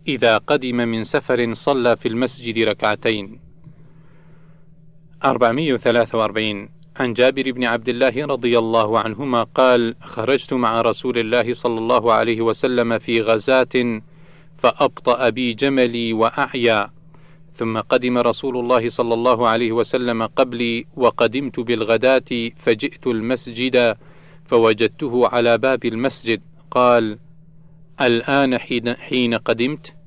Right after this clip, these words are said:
قلت: نعم. قال: فدع جملك وادخل فصل ركعتين. قال:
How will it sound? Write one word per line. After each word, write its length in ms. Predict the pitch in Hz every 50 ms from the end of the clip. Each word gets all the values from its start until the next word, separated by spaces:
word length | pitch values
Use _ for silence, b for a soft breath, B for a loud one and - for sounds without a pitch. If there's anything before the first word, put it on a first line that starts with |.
| - - - - - -
قلت: 340 | 131 127 120 113 110 - 120
نعم. 540 | 117 113 110 120 131 117 113 110 101 98 - - - -
قال: 360 | - 123 123 120 117 110 104 b b b b b b b b -
فدع 380 | - - 160 135 127 120 107 120
جملك 800 | 110 127 120 117 127 131 127 123 113 - - 127 120 117 110 -
وادخل 520 | - 127 135 143 123 - - - 127 113 107
فصل 460 | - 120 110 - 131 123 110 117 113
ركعتين. 640 | 110 107 - - 104 104 - - 120 113 104 101 95 - - - - - - - - - - - - - - - - - - - - - - - - - - - - - -
قال: 380 | - 131 123 123 120 113 110